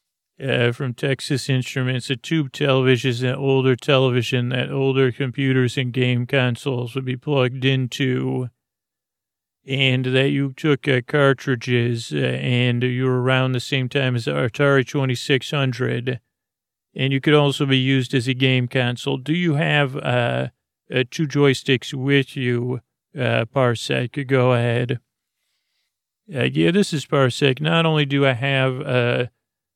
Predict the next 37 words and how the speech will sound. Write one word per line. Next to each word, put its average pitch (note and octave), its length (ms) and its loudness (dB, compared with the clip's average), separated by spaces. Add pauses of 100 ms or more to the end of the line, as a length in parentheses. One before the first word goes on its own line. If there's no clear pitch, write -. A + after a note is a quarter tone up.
(300)
uh, C3 220 -2
two, D3 680 0
uh, B2 580 0
uh, A#2+ 220 -4
yes, B2 400 -2
we D3 160 2
do D3+ 160 2
have D3 220 2
two D#3 180 -6
joysticks, C3+ 800 0
and C3 120 -2
they're C3 120 -2
full C#3+ 240 0
of B2 100 -4
joy. C3+ 640 4
They're C#3 140 2
joysticks, C#3+ 760 0
uh, D3+ 80 -2
full F#3+ 300 0
of C3 100 0
joy, B2 540 0 (420)
and C#3+ 140 -2
they're C#3+ 80 4
both C#3+ 320 6
named C#3 500 2
Joy. B2 580 -2 (840)
Uh, B2+ 560 0
and C3+ 240 2
that's C3+ 200 2
not C#3+ 200 4
a B2+ 40 -8
joke. C#3+ 460 4
Uh, C3 320 0
also, D3+ 460 2
we C#3 200 0
have, C3+ 380 0
uh, C3 360 -2